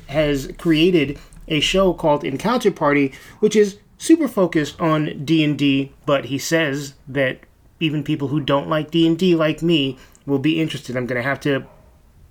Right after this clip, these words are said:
find out about that for sure. I'm gonna watch some episodes. Anyway,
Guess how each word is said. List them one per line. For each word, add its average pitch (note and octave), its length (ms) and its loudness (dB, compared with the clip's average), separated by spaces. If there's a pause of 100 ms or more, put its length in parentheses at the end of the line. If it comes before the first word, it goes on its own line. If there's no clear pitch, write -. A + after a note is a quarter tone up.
(380)
find D#3 360 -2
out C#3+ 120 2
about C#3 220 -4
that B2+ 140 -6
for C3+ 140 -8
sure. C3 400 0
I'm A#2 100 -6
gonna C#3 160 -2
watch D3+ 200 0
some D#3+ 180 2
episodes. C3 540 -4 (360)
Anyway, D#3+ 360 4